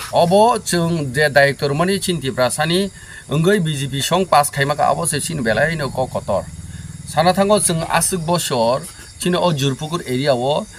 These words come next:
B J P ni ingai nai, eh, samung kaham khaiman nai ke bukrei. Tabo, eh, ang wansugo se, sung wansugo chini o bai,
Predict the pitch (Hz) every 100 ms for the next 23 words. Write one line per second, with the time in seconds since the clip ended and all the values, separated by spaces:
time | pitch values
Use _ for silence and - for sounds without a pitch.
0 | - - 117 147 143 147 147 143 147 151
1 | 160 170 175 139 117 143 - 127 - 123
2 | 127 117 117 120 110 117 131 139 139 165
3 | 143 110 101 98 73 - - - - -
4 | 151 180 208 226 185 160 143 151 165 175
5 | 190 208 190 185 - 185 175 - 120 147
6 | 151 180 180 185 185 180 165 143 143 120
7 | 113 135